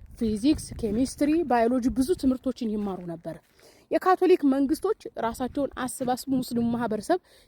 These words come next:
ከአውሮፓ፣ ከደቡብ ፈረንሳይ፣ ከስፔን ሲያባረሯቸው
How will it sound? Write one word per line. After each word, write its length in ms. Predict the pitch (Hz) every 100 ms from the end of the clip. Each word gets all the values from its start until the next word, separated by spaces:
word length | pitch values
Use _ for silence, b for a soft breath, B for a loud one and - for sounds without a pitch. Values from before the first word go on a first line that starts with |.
| -
ከአውሮፓ፣ 440 | - 233 226 220 214 - - - - - - - - -
ከደቡብ 360 | 214 208 233
ፈረንሳይ፣ 540 | 269 247 226 233 220 214 196 B B B - -
ከስፔን 800 | 240 233 - 285 - - 254 233
ሲያባረሯቸው 960 | 254 226 220 302 370 349 330 -